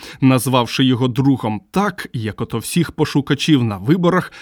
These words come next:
називаємо достойними мужами, а когось із зустрічних, коли не спадає на пам'ять його ім'я, добродієм.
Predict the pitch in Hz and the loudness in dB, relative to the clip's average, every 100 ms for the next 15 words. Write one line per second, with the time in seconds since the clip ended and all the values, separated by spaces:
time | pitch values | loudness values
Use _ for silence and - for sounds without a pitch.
0 | - - 101 160 160 175 143 165 165 160 | -18 -4 0 2 4 4 4 2 4 2
1 | 139 135 - 143 139 131 131 127 123 - | 2 -2 0 4 4 6 6 6 4 4
2 | 139 110 95 - - - 220 - 151 131 | 2 2 -2 -8 -16 -6 -4 2 2 4
3 | 170 - - 143 120 120 120 - 170 214 | 2 2 0 0 0 -2 -6 0 2 2
4 | - 208 190 - _ _ - 123 135 139 | 2 2 2 -2 _ _ -2 4 4 4
5 | - 143 139 151 143 139 139 139 143 139 | 2 0 4 4 4 2 2 2 2 4
6 | 139 135 139 131 143 139 131 123 127 117 | 2 2 0 2 4 6 6 4 0 -2
7 | _ _ - 110 147 135 131 123 113 95 | _ _ -14 -2 2 2 2 2 0 -4
8 | 92 87 - | -10 -10 -16